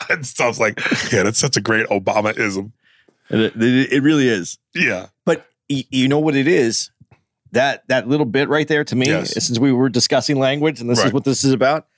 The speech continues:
Speaker 2: everybody, that's the way that takes some of the presidential facade and, and the, the, the power and allows him to be approachable.
Speaker 1: Human.
Speaker 2: Human.
Speaker 1: Yeah.
Speaker 2: Everybody.
Speaker 1: How you doing, everybody? Yeah.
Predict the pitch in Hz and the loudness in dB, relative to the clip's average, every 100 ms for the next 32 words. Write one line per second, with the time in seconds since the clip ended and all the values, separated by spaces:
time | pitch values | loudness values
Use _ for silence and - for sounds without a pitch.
0 | _ _ _ - 147 170 170 _ _ _ | _ _ _ -4 0 0 -2 _ _ _
1 | _ 107 160 190 - 175 170 165 139 - | _ -2 0 0 0 2 2 2 0 -2
2 | _ _ _ _ _ _ _ - 160 147 | _ _ _ _ _ _ _ -4 -2 0
3 | - 147 143 120 113 107 92 _ _ _ | 0 0 2 2 2 2 -4 _ _ _
4 | _ - 156 147 156 143 151 139 - 123 | _ -2 0 2 0 0 0 0 0 0
5 | - - 151 147 127 107 98 95 95 - | 2 2 4 4 4 2 -2 -6 -10 -6
6 | 123 113 104 104 98 104 104 98 107 - | -2 -2 0 0 0 -2 -2 -2 -4 -2
7 | 165 151 127 107 117 107 120 127 143 147 | 0 0 -2 -4 -6 -4 0 2 2 0
8 | 139 123 117 120 117 - _ _ _ _ | -4 -6 0 0 0 -4 _ _ _ _
9 | - 135 170 233 - 90 58 - _ - | -4 0 0 0 -2 -8 -12 -14 _ -2
10 | 220 147 78 _ - 320 117 78 _ 147 | -2 -2 -8 _ 0 2 2 -6 _ -2
11 | 131 90 - _ _ _ _ 135 95 82 | 0 -4 -16 _ _ _ _ 0 2 -2
12 | - _ _ - 170 180 170 160 160 170 | -4 _ _ -2 2 2 2 0 2 0
13 | - - - - - _ - 123 | 0 -12 -20 -20 -20 _ -4 -4